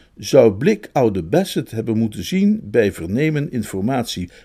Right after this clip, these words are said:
bloedverwantschap mijzelf en oom Tom. Leek gezant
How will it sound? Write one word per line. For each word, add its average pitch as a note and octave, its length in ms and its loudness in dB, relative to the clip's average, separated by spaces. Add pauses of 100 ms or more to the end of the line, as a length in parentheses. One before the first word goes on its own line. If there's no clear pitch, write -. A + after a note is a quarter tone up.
bloedverwantschap G3 1040 -2
mijzelf B2 600 0
en A#2 300 -2
oom A2+ 320 0
Tom. F#2 400 2 (840)
Leek G#3 340 4
gezant D3 720 2